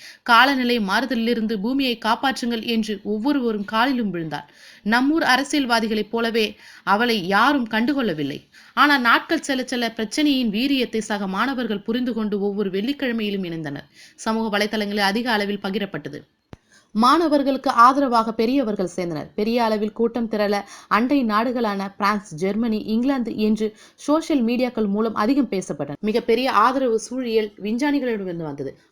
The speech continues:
ஹாலிவுட் நட்சத்திரங்களிடமிருந்து ஆதரவு வந்தது. ஸ்வீடனைச் சேர்ந்த அரசியல்வாதிகளிடம் ஒரு நல்ல விஷயம் இருந்தது. கிரேட்டா தன்பெர்க் அவர்கள் அடித்து விரட்டவில்லை, துப்பாக்கியால் வாயில் சுடவில்லை, கிறித்துவ கைக்கூலி என்று பழி கூறவில்லை,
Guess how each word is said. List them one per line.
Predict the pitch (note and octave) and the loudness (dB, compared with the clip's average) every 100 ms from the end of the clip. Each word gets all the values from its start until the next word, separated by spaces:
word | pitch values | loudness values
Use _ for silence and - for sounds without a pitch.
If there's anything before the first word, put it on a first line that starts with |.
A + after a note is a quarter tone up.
| _ | _
ஹாலிவுட் | A3+ B3 C4 A#3 | 0 2 2 -4
நட்சத்திரங்களிடமிருந்து | G3+ G3+ G3+ C#4+ C#4+ B3 A3 G3 G3 F#3+ G3+ | -6 -6 -4 -4 -2 0 0 0 -2 -2 -4
ஆதரவு | G3+ G#3+ B3 G#3+ | -2 0 0 -2
வந்தது. | D3 C#3+ - - _ - - - - | -4 -8 -10 -14 _ -20 -20 -14 0
ஸ்வீடனைச் | D4 E4+ E4 D#4 | 0 2 0 0
சேர்ந்த | C#4+ B3+ B3 | -2 0 2
அரசியல்வாதிகளிடம் | A#3+ B3+ C#4 A#3 A3+ A#3 A#3+ A#3 A3 | 2 0 -2 0 0 0 0 0 -2
ஒரு | G#3+ G3 | -4 -2
நல்ல | F#3+ A3+ B3+ | -2 -2 -2
விஷயம் | A3+ G#3+ F#3+ | -2 -2 -4
இருந்தது. | D3+ C#3+ D3 - F3+ | -6 -8 -10 -10 -4
கிரேட்டா | G#3+ A3+ A3+ | -2 -2 -4
தன்பெர்க் | G#3 G3+ G#3 G3+ | -4 -4 -4 -2
அவர்கள் | F#3+ G3+ G#3 G#3 - - | -2 -2 -2 -4 -12 -6
அடித்து | F3+ G#3 C#4 C#4 | 2 2 2 0
விரட்டவில்லை, | G3+ F#3+ F3 C3+ C#3 - _ - | -2 -2 -4 -6 -8 -12 _ -6
துப்பாக்கியால் | B3 D#4 D4 C#4 B3 G3+ | -2 2 2 4 2 4
வாயில் | G#3+ C4 C#4 - | 4 4 2 -2
சுடவில்லை, | F#3 D#3+ C3+ C#3+ - _ _ - | -6 -4 -6 -8 -14 _ _ 0
கிறித்துவ | C#4+ C#4+ D4+ | 0 2 0
கைக்கூலி | C#4+ B3+ C#4+ D4 C#4 A#3+ | 2 2 2 0 0 0
என்று | A3+ A3 A3+ | 0 -2 -2
பழி | A#3 C#4+ | -2 -2
கூறவில்லை, | C#4+ A#3+ D#3 C#3+ - | -2 -4 -2 -6 -8